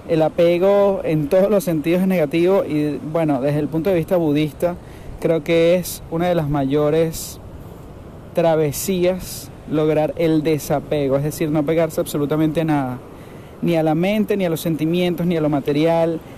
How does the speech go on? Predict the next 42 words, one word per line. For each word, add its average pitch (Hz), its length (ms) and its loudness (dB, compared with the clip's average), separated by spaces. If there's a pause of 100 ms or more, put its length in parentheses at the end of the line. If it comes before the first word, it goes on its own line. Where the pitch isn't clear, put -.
(100)
ni 170 160 0
al 156 180 4
ego. 131 380 2 (1000)
Entonces, 175 840 0
basado 190 460 2
en 226 80 0
esto, 208 460 0
pues 180 240 0
está 160 240 0
el 156 80 0
principio 185 400 -2
de 185 60 4
la 170 100 2
no 160 100 0
resistencia, 175 640 -2
que 151 100 -4
es 156 60 2
básicamente 156 800 2
eso, 165 240 -2
no 160 100 2
apegarse 175 460 0
absolutamente 170 760 0
a 165 60 2
nada, 180 340 0
pero 151 180 0
ni 151 120 0
siquiera 165 440 -2
a 190 60 0
la 151 160 2
mente, 160 480 0
ni 143 80 2
siquiera 160 400 0
al 151 280 0
ego, 165 400 2 (360)
ni 170 120 0
siquiera 185 400 0
a 214 120 2
una 214 320 2
verdad 180 440 4
que 202 160 0
crees 196 220 -2
absoluta, 180 720 0